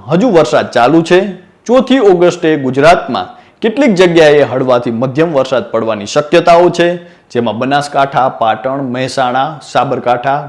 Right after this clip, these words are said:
ગાંધીનગર, અરવલ્લી, ખેડા, અમદાવાદ, આણંદ, પંચમહાલ, દાહોદ અને મહીસાગરનો સમાવેશ થાય છે.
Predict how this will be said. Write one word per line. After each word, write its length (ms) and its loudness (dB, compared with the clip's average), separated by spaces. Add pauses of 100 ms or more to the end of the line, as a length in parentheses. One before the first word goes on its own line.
ગાંધીનગર, 580 -2 (240)
અરવલ્લી, 420 -2 (340)
ખેડા, 360 2 (400)
અમદાવાદ, 500 2 (340)
આણંદ, 300 -4 (240)
પંચમહાલ, 560 -4 (280)
દાહોદ 360 0 (180)
અને 200 0
મહીસાગરનો 720 2
સમાવેશ 480 2
થાય 240 -2
છે. 80 -4